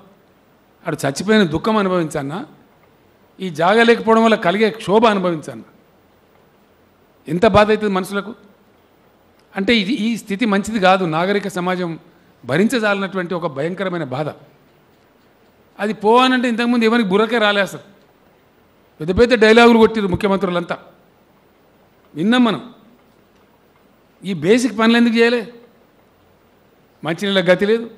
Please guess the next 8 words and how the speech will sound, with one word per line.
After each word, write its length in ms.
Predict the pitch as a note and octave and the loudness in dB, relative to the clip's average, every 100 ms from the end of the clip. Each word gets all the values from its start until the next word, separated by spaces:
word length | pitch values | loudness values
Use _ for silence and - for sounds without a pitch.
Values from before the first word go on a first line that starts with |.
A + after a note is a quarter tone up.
| - _ _ - | -20 _ _ -4
కరెంట్ 320 | E3 F#3 F3 | -2 -2 -4
చక్కగా 240 | D#3+ G3 | -4 0
రాదు, 240 | G#3 G#3+ A#3 - _ _ _ _ _ D3+ | 0 -2 -6 -16 _ _ _ _ _ -6
మనిషి 240 | F3 F3 | -4 0
చేత 120 | G3 | 0
కాలబెట్టే 520 | F3 D#3 E3+ G3 G3 | 0 0 2 2 0
జాగ 240 | F#3+ F#3+ G3+ | -2 -2 -2
లేదు, 220 | G#3 A3+ | -4 -8